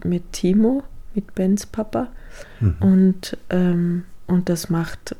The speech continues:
Speaker 1: macht die Kinder total happy und, ähm, Timo auch, <laughs> gehe ich davon aus. Und, ähm, das sind so Dinge,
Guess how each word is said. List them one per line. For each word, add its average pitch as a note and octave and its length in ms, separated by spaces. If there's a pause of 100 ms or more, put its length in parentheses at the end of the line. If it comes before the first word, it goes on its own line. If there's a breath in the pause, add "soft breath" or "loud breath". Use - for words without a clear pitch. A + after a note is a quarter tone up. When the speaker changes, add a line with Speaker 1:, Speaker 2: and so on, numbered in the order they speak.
Speaker 1:
macht E3 320
die E3 80
Kinder G3+ 380
total F3 440
happy G3 440 (100)
und, F#3 480 (340)
ähm, E3+ 420 (520 soft breath)
Timo G3+ 340
auch, E3 380 (100)
<laughs> - 120
gehe A#3+ 100
ich B3 220
davon A3 380
aus. A#3+ 440
Und, F#3+ 360 (680 loud breath)
ähm, F#3 460 (100)
das F#3+ 240
sind G#3 180
so A3+ 100
Dinge, G#3+ 380